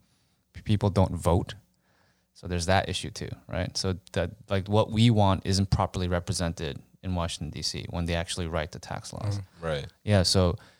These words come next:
Speaker 1: it's, it, it's really difficult. But my personal view is that I think there's a v-,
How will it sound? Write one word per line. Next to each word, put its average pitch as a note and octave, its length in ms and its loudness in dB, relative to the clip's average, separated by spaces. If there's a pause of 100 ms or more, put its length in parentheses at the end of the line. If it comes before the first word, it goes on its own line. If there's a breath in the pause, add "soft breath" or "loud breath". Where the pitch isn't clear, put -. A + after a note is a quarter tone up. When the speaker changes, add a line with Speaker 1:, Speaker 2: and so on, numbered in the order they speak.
(240 soft breath)
Speaker 1:
it's, - 220 0
it, A2 160 2
it's A2+ 260 2
really A2+ 200 6
difficult. - 500 -2 (180)
But - 220 4 (220)
my A2 360 6
personal C3+ 460 4
view G2+ 360 4
is G2 160 2
that F2+ 340 4 (440)
I G2 120 0
think C3 340 4
there's G#2+ 180 6
a G2+ 60 6
v-, F2+ 260 -4